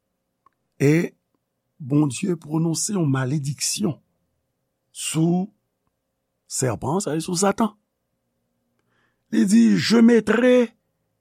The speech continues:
inimitié entre toi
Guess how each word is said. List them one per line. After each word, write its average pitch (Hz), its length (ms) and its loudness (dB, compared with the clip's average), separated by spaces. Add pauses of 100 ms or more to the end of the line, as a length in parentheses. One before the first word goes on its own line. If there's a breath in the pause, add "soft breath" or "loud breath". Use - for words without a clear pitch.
inimitié 262 920 6 (840)
entre 254 460 4
toi 190 420 -2